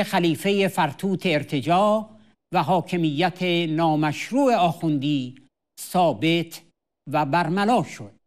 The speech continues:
نتیجهٔ عملی این وضعیت برای ما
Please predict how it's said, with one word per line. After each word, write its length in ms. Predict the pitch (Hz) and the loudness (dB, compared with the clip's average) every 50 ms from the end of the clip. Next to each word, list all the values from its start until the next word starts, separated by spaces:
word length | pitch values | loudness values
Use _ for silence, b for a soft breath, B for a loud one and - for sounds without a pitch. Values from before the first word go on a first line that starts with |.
| _ _ _ _ _ _ _ _ _ _ _ _ _ _ _ _ _ _ _ _ _ _ _ _ _ _ _ _ _ _ _ - | _ _ _ _ _ _ _ _ _ _ _ _ _ _ _ _ _ _ _ _ _ _ _ _ _ _ _ _ _ _ _ -4
نتیجهٔ 560 | 170 156 - 180 175 139 175 185 175 185 185 | -4 -4 -2 -2 -2 0 0 0 2 2 2
عملی 440 | 170 175 175 165 160 160 180 208 214 | 2 2 2 2 2 2 2 2 2
این 300 | 202 196 190 175 175 147 | 2 0 0 -2 0 2
وضعیت 680 | 170 165 151 - - 190 175 175 220 254 254 - - - | 2 0 0 -2 -6 -6 -2 0 0 0 0 -2 -6 -4
برای 400 | - 226 208 202 202 196 185 185 | 0 0 2 2 2 2 2 0
ما 480 | 180 175 180 185 196 202 214 226 214 208 | 0 2 2 2 2 2 0 -2 -6 -10